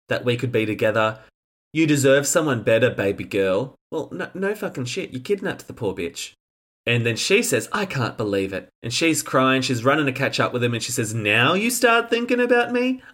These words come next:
After two months? After proposing to me? When I'm about to have your child?"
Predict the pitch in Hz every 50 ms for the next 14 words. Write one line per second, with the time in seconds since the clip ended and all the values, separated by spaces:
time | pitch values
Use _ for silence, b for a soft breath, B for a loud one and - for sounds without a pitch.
0 | _ - 165 165 165 - - 120 123 - 190 180 175 147 113 104 98 101 117 151
1 | 233 285 392 - - - - - - - _ _ _ _ _ _ _ _ _ -
2 | 180 185 190 185 - - 127 123 - 127 131 151 180 185 202 202 196 190 208 196
3 | 208 214 220 233 233 233 - _ _ _ _ _ 131 139 151 160 175 190 180 139
4 | 156 160 156 - 113 110 147 143 127 120 98 - - - - 113 127 151 165 175
5 | 190 196 202 208 - -